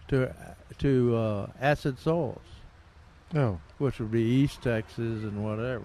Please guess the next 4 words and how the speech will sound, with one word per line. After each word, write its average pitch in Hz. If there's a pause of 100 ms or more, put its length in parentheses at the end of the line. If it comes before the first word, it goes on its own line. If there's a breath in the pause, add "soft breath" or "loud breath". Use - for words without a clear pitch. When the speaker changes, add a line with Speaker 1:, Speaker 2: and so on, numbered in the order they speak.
(120)
Speaker 2:
Okay. 117 (420)
Speaker 1:
But 120 (840)
it, 123 (160)
it 123